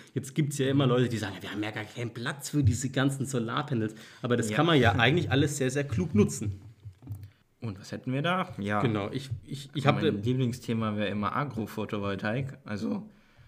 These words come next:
Speaker 2: vielleicht
Speaker 1: Erklär,
Speaker 2: mal
Speaker 1: was ist
Speaker 2: angefangen.
Speaker 1: Agrophotovoltaik?
Speaker 2: Ja, genau, also, ähm,
Speaker 1: Agrar.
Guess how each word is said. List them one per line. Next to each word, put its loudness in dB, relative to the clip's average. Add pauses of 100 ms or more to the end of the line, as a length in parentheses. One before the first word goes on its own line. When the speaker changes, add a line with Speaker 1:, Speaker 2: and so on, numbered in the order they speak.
(520)
Speaker 2:
vielleicht -10
Speaker 1:
Erklär, 4
Speaker 2:
mal 8
Speaker 1:
was 6
ist 4
Speaker 2:
angefangen. 4
Speaker 1:
Agrophotovoltaik? 4
Speaker 2:
Ja, 2
genau, 4
also, 0
ähm, -2
Speaker 1:
Agrar. 4